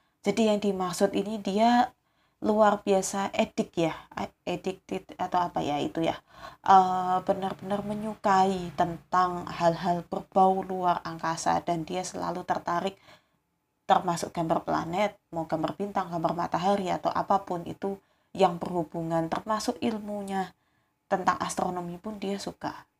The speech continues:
Itu ciri Starseed yang pertama.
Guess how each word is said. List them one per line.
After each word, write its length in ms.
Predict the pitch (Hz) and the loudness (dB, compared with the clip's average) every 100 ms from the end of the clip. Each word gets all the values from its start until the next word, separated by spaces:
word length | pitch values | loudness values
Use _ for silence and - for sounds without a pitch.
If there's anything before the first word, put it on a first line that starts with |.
| _ - | _ -10
Itu 480 | 165 - 196 196 196 _ _ - | -10 -6 -6 -6 -12 _ _ -10
ciri 400 | 180 170 170 165 | -6 -6 -6 -8
Starseed 560 | - 156 151 - 170 - _ 185 | -6 -4 -4 -6 -8 -8 _ -4
yang 320 | 175 156 156 | -2 -2 -6
pertama. 720 | - - - 160 160 156 | -6 -6 -6 -6 -6 -8